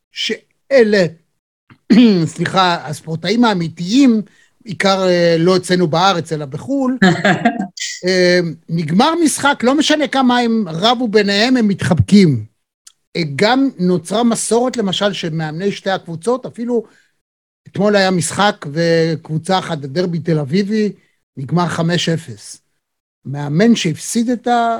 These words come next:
Speaker 1: בחמש אפס, לחץ יד למאמן שניצח אותו,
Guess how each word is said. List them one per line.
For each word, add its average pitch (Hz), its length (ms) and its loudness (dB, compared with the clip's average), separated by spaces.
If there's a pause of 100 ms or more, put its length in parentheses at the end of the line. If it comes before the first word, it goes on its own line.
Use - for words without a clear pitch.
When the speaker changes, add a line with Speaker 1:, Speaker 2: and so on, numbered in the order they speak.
(120)
Speaker 1:
בחמש 214 500 -8
אפס, 226 400 -16
לחץ 202 440 -12
יד 214 200 -4
למאמן 208 800 -10
שניצח 196 680 -4
אותו, 190 380 -6